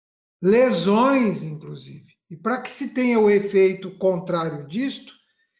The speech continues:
é uma forma pela qual nós vamos começar a entender por que que nó-, que o nosso corpo, às vezes, reflete quadros, patologias,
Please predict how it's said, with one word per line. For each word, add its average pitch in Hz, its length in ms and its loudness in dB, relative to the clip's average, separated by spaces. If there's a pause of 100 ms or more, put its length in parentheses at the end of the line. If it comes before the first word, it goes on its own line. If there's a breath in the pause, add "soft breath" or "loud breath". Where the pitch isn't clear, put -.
(140)
é 202 140 2
uma 262 240 2
forma 277 400 -2
pela 262 280 0
qual 196 400 0
nós 190 300 -2
vamos 165 400 -6
começar 180 580 -2
a 165 40 -6
entender 208 960 0 (460 soft breath)
por 320 280 0
que 220 200 2
que 214 200 -2
nó-, 202 800 2
que 208 160 -4
o 202 80 4
nosso 214 500 -2
corpo, 214 380 0
às 165 160 -6
vezes, 190 300 2
reflete 196 760 -2 (160)
quadros, 220 760 -2 (520)
patologias, 202 1160 -2